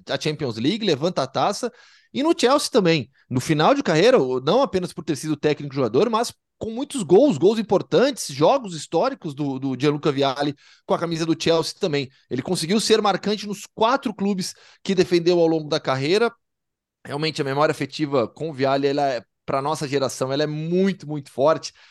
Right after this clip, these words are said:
Né? Porque ainda mais pra gente, né, Bertozzi, que sempre gostou de futebol internacional, né? O Vialli, ele era, ele foi um dos principais atacantes da, da, da geração dele,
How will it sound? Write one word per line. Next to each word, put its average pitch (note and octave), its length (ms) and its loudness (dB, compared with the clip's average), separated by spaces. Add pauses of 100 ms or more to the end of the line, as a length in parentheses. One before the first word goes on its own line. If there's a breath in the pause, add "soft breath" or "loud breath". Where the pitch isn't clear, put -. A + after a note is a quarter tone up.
(240 soft breath)
Né? D3+ 100 -2
Porque D3+ 300 -2
ainda D#3+ 240 2
mais F3+ 200 0
pra D#3+ 200 -2
gente, E3 280 -6
né, D#3 80 -2
Bertozzi, B2+ 460 -2
que A#2 240 -20
sempre D#3+ 300 -6
gostou D3 220 -2
de D3 60 -4
futebol C#3 340 -2
internacional, C3+ 840 0 (440)
né? D3 140 0
O D3+ 100 2
Vialli, E3 500 2
ele C#4+ 220 2
era, A#3 480 0
ele F#3+ 200 -2
foi F#3+ 300 -2
um A#3+ 60 -10
dos A#3+ 140 -14
principais A3+ 520 -6
atacantes G3 600 -2
da, C3 280 2
da, C3 180 2
da B2 100 0
geração A#2+ 460 -2
dele, G2+ 320 -2